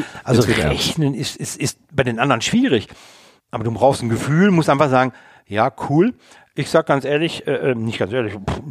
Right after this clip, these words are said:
Speaker 1: kann ich ja sagen, also wir kriegen beim Wir, kommt immer zwei, drei Tage vorher die Liste, wenn wir ein Frühstück haben, wer kommt.
Speaker 2: Mhm.
Speaker 1: Und ich nehme zwei verschiedene Marker. Drei. Der eine Marker ist gelb,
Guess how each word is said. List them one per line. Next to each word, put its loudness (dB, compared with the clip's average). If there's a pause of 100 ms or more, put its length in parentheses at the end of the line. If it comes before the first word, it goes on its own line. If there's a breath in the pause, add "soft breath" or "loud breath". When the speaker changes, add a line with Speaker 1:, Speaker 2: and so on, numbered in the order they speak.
(120)
Speaker 1:
kann -4
ich -2
ja 0
sagen, -2 (320 loud breath)
also 0
wir -6
kriegen -2
beim 0
Wir, 2 (920)
kommt -2
immer -2
zwei, -2
drei -2
Tage -6
vorher -4
die -8 (340 soft breath)
Liste, 0
wenn 4
wir 0
ein -4
Frühstück -2
haben, 0
wer 2
kommt. 0 (100)
Speaker 2:
Mhm. 2 (460 soft breath)
Speaker 1:
Und -8
ich -10
nehme -4 (500)
zwei -2
verschiedene 0
Marker. 0 (1300 soft breath)
Drei. -12 (1040 soft breath)
Der -20
eine -2
Marker 0
ist -2
gelb, 4